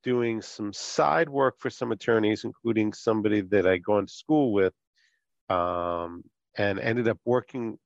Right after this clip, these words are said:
for them for about a dozen years, mostly doing real estate work and some other local legal work. At the same time I was doing legal work, I spent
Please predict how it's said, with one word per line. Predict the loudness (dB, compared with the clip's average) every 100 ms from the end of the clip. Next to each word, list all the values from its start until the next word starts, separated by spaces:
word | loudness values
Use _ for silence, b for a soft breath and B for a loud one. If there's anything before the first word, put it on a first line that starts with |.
| _ _ 2
for | 4 4
them | 2 0
for | -2 -4
about | -2 -2
a |
dozen | 0 0 0 -4
years, | -4 -2 -4 -2
mostly | -2 -2 -4 -6
doing | 0 2 4 2 -2 -8 _ _ _ 4
real | 6 6
estate | 2 -4 -2
work | 0 0 -2
and | -12
some | -8 -8 -6 -2
other | 0 2 2 2 0 0
local | 0 0 -2 -2
legal | -4 -2 -4
work. | -2 -4 -6 _ _ _ b b b b b -2
At | -2
the | -2
same | -8 -8 -6
time | -4 -2
I | -2
was | -4
doing | -6 -8 -6
legal | -6 -4 -2
work, | 0 -2 -4 -2
I | 0 -2
spent | -6 -2 2 2 0